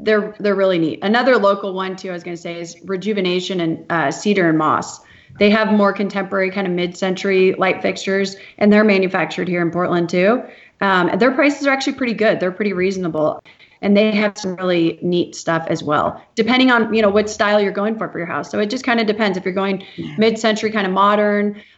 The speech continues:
Speaker 1: um, there's different vendors for that. And then if you're going more, uh, you know, traditional or modern farmhouse, kinda contemporary, there's just different manufacturers for kind of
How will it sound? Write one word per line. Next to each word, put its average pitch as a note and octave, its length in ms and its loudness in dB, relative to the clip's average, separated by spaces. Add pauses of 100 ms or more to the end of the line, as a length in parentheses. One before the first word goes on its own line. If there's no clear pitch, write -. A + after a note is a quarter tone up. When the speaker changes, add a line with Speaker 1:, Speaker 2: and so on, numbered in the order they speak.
(120)
Speaker 1:
um, G3 200 0
there's G3+ 200 0
different G3+ 340 0
vendors F#3+ 420 0
for F3 220 -2
that. F#3+ 480 0
And F#3 180 -4
then F3+ 120 -2
if F3+ 120 -6
you're F#3 80 -4
going F#3+ 400 -2
more, F3+ 500 2
uh, E3 280 2
you G3 140 0
know, F3 120 0
traditional F#3 560 -2
or F#3 140 0
modern F#3 420 2
farmhouse, F3+ 540 0
kinda F3+ 180 -2
contemporary, F3 800 0 (380)
there's F#3 300 0
just - 400 -6
different F3 280 2
manufacturers E3 720 0
for D#3 480 -2
kind F#3+ 160 0
of D#3 120 -2